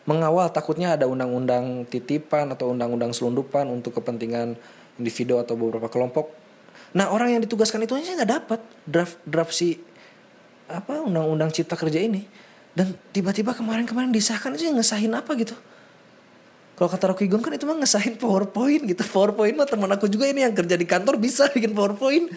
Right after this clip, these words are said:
Gimana coba? Kan, anjing, gini deh. Aku kan kerja di industri kreatif nih. Anjing. <laughs> Follow ya, tosta studio dot I D. Misalnya kita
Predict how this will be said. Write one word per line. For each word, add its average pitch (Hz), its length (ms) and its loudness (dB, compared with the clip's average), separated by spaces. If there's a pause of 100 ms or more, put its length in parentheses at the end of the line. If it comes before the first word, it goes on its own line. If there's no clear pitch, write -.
(500)
Gimana 359 320 4
coba? 226 320 2 (800)
Kan, 359 240 2 (720)
anjing, 208 240 4
gini 165 160 2
deh. 220 160 2 (1040)
Aku 202 160 6
kan 247 160 0
kerja 202 160 0
di 160 160 2
industri 156 240 -2
kreatif - 400 -2
nih. 160 160 0 (160)
Anjing. 82 320 -6
<laughs> - 60 -20 (2500)
Follow 139 160 6
ya, 135 160 2
tosta 127 400 -2
studio 123 320 0
dot 117 240 -2
I 110 80 -2
D. 117 160 -2 (1600)
Misalnya 175 320 2
kita 175 400 2